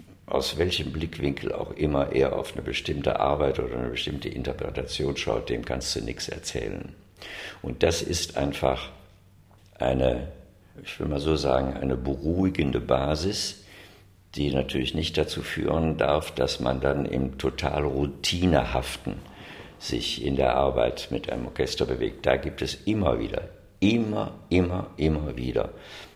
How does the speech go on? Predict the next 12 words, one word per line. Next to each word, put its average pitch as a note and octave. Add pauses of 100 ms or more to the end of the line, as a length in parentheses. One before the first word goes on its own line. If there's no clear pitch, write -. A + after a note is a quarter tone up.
(120)
äh, C2+
neue D#2
Dinge, D#2
auch B1+
sagen C2+
wir B1+
mal, B1+
in C2
der B1+
Orchesterpsychologie C#2
zu -
entdecken. F2